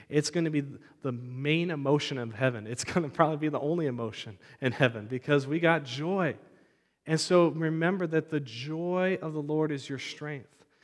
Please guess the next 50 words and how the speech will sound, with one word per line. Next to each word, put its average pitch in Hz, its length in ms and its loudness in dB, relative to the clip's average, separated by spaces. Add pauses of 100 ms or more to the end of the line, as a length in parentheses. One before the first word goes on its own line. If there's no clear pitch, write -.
(280)
And 165 180 0
I, 170 300 2
I'm, 175 200 2
I'm, 170 200 -2
I'm 165 200 4
really 180 220 8
serious. 175 380 2
If 147 100 -4
I, 151 80 4
if 147 180 4
you 165 60 -4
see 185 180 -4
me 180 120 -2
get 160 160 6
excited 160 580 2
and, 127 160 0 (320)
and 147 120 0
even 151 220 4
now, 147 220 -2
it's 131 140 -2
because 147 280 -2
I 147 120 4
am 160 160 0
getting 147 260 0
excited, 143 480 -2
and 127 100 -6
that's 151 200 -4
okay. 139 440 -8 (360)
It's - 100 -12
okay 160 260 -2
to 160 80 0
remain 147 300 -2
positive 127 560 -2
and, 131 140 -4
and 135 260 -8
keep - 300 -10
that 147 160 2
throughout 135 320 -2
the 135 60 -10
day 127 180 -6
because 131 320 -10
the 143 140 -2
joy 151 340 2
of 165 80 2
the 156 80 -4
Lord 139 280 -4
is 127 160 -6
our 123 140 -2
strength. 120 560 -10
Amen? 131 400 -10